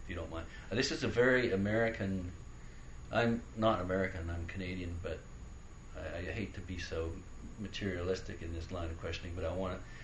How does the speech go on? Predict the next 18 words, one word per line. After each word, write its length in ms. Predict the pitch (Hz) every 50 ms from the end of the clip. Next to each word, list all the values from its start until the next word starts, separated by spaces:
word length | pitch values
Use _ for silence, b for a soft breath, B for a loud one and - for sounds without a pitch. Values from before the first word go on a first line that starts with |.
| B B B -
it, 140 | 101 95 - 113
it, 180 | 117 110 107 110
it 80 | 110 101
really 360 | 110 120 113 104 104 101 101
is, 320 | 101 98 95 - - - - - - - - - - - - - - 98
uh, 580 | 95 87 87 90 87 87 87 87 85 85 85 82 - - -
I 60 | 98
think 280 | 95 - 113 95 87 -
something 340 | - 104 95 - 98 90 87
that 140 | 87 85 82 - - -
a 60 | 82
lot 120 | 82 87
of 120 | 90 87 -
people 220 | - 82 - 85
are 80 | 82 80
really 220 | 82 82 82 85 82
interested 500 | 90 98 - - 80 78 - - 98 73
in. 120 | 76 69